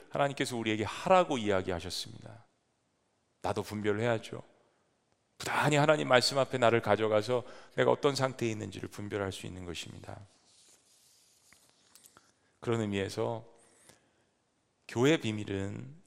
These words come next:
예수님의 비밀이고요. 예수님의 비밀은 성도의 비밀이고, 성도의 비밀은 사도 바울이 마지막에 결론을 맺는 것처럼 복음의 비밀입니다.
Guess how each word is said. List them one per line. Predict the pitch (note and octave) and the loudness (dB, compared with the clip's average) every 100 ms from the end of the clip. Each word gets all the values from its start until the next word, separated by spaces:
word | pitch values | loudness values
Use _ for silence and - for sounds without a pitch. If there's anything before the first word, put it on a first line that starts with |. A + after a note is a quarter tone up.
| - | -6
예수님의 | G#2 A2+ - B2+ A#2+ | 0 2 0 -2 -4
비밀이고요. | G#2+ G#2+ G2+ F2+ F2 G#2 G#2+ G2+ F#2+ _ _ _ _ _ | -4 -6 -6 -8 -12 -10 -10 -10 -16 _ _ _ _ _
예수님의 | G#2+ A2 C3+ C#3+ C#3+ | 0 0 0 0 -2
비밀은 | B2+ G2+ G2 A2 A#2+ C#3+ - | -2 -6 -6 -6 -8 -14 -12
성도의 | - - E3+ E3 D#3 C3+ | -8 -4 -4 -2 -2 -2
비밀이고, | A2+ F#2+ F2 E2 G#2 G2 F#2 _ _ _ _ _ | -4 -8 -8 -6 -6 -6 -10 _ _ _ _ _
성도의 | - - D3+ D3 B2+ A#2 | -14 -10 -8 -6 -2 -2
비밀은 | - F2+ F2 F2 F2+ F#2 | -4 -6 -6 -6 -8 -10
사도 | - B2+ B2 | -8 -4 0
바울이 | A2+ G#2+ | 0 0
마지막에 | F#2 F2 F#2+ F2+ | -2 -2 -2 -4
결론을 | - F#2+ F#2+ F#2+ | -4 -6 -6 -6
맺는 | E2+ E2+ E2+ | -6 -8 -8
것처럼 | D#2+ G2 A2+ D#3+ _ _ _ _ _ | -10 -8 -10 -10 _ _ _ _ _
복음의 | F#2 F2 E2+ | -8 -6 -8
비밀입니다. | D#2+ E2+ E2 D#2 D2 C#2 E2 | -6 -8 -8 -12 -16 -20 -20